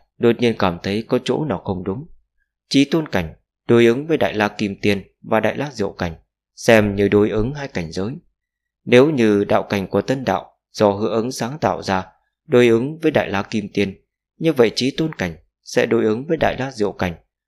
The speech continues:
và Đệ Cửu Cảnh trong truyền thuyết, Bất Hủ Cảnh. Thanh Tôn vẫn luôn tìm kiếm Bất Hủ Cảnh trên Đại La và Chí Tôn, đau khổ tìm kiếm nhưng vẫn không ra. Chẳng lẽ hệ thống Tân Đạo của Hứa sư đệ bao gồm cả Bất Hủ Cảnh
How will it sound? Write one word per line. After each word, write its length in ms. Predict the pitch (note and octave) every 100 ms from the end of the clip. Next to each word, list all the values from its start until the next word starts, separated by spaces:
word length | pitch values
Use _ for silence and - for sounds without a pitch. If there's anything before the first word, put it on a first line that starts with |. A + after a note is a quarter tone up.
| _
và 160 | - B2
Đệ 140 | A#2
Cửu 240 | - A#2 G2+
Cảnh 280 | G2+ F#2 F#2
trong 140 | C#3+ -
truyền 160 | F#2+ D#2+
thuyết, 180 | B2+ - _ _ -
Bất 140 | F3
Hủ 220 | C3 G2 -
Cảnh. 140 | F2+ D#2 _ _ _ _ _ _ _ _ _ _ _ _ _ _ _ _ _ _
Thanh 180 | - A#2+
Tôn 280 | A#2 A2 G2
vẫn 140 | A#2
luôn 220 | A#2+ G#2+ G2+
tìm 160 | G2+ F2
kiếm 220 | G2+ G#2
Bất 180 | C#3 G#3
Hủ 140 | G#2+ F2+
Cảnh 320 | G2 E2+ E2+
trên 180 | - C3
Đại 140 | A2+ E2
La 260 | F#2+ F#2 F2+
và 80 |
Chí 260 | F2 G#2+ B2
Tôn, 240 | G2+ F#2 - _ _ _ _
đau 160 | A#2 A2
khổ 200 | - F#2
tìm 260 | - F#2 -
kiếm 260 | G#2 A#2+
nhưng 140 | C#3 F#2+
vẫn 120 | G#2+
không 260 | - A2 G2+
ra. 260 | G2+ F#2 - _ _ _ _ _
Chẳng 180 | - A2+
lẽ 100 | C3
hệ 220 | D3+ A#2+
thống 280 | - G#2+ C3+
Tân 180 | D#3 C3+
Đạo 180 | G2+ G2
của 80 | G2
Hứa 180 | F#2+ A#2
sư 220 | - D3+
đệ 180 | A2 F2 _ _
bao 200 | A2 G#2+
gồm 320 | G#2 F#2+ F#2
cả 100 | G2+
Bất 180 | A2 E3
Hủ 220 | A#2 F#2 -
Cảnh 180 | F2+